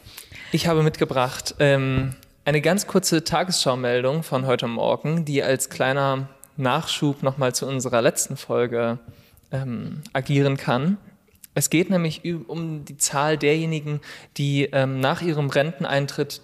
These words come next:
trotzdem noch arbeiten müssen. Denn da gibt's neue Zahlen. Ähm, da wird dann gesagt, in diesem Jahr waren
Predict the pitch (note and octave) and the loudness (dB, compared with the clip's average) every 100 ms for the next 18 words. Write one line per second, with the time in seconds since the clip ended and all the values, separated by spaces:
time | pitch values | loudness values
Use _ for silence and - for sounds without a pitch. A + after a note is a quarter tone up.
0 | - - C#3 C#3 - C3+ C3 C3+ - C3+ | -12 -2 -2 -2 -6 -4 -6 -8 -2 0
1 | C#3 A#2+ - - - - G2+ F3+ - C#3 | 0 -2 -6 -4 -2 -4 -10 -14 0 2
2 | D3 C#3+ C#3+ F#3+ C#3 C3+ - D3 D3 G#3+ | 2 0 -4 2 4 4 4 0 0 0
3 | A#3+ - - - - - D3 C#3+ C#3 C3+ | -10 -16 -16 -16 -14 0 4 4 2 -2
4 | C3 - _ - _ _ - B2+ C3+ C#3 | -8 -12 _ -20 _ _ 0 2 2 0
5 | C3+ C3+ D#3 C3+ A#2+ B2+ C#3+ - - D3 | -2 -2 -4 0 2 2 -2 -14 -4 0
6 | C#3+ F#3 C#3 C3 D#3 C#3+ C3 C3+ C3+ | 4 6 6 4 2 2 2 2 -4